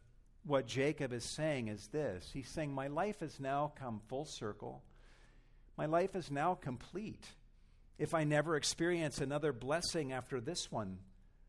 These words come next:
my life is good and it's complete. If I never experience another promise of God fulfilled, if I never experience another answer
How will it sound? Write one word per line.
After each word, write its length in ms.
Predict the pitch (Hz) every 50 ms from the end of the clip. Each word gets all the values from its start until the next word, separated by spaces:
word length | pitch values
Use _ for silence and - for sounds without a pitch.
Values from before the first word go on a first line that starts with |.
| - - - - -
my 140 | - 143 170
life 300 | 160 139 131 120 120 -
is 140 | 110 92 92 98 92 -
good 500 | - 123 143 156 143 104 90 80 - - - - - - - - - - - - - - - -
and 180 | - 117 107
it's 180 | 113 123 120 -
complete. 600 | - 127 117 113 - - 139 135 123 110 78 - - - - - - - - - - - - - -
If 160 | 131 123 -
I 80 | 139 135
never 320 | 139 156 170 165 165 160
experience 680 | 143 - - - - 175 170 180 175 160 139 131 - -
another 280 | 139 139 151 151 156 135
promise 720 | - - - - - 165 165 185 190 185 151 - - -
of 160 | 127 113 113
God 480 | 117 139 139 156 170 170 147 120 101 -
fulfilled, 640 | - 131 110 - - - 160 170 170 160 135 120 123
if 120 | 117 -
I 80 | 131 135
never 480 | 139 147 156 175 175 180 170 151 123 - - - - -
experience 840 | 139 - - - - 180 175 180 180 180 180 165 151 127 - - - - -
another 720 | 165 151 156 160 160 175 180 185 196 214 196 208 202 202 - -
answer 600 | 170 170 180 202 202 - - 175 160 135 123 110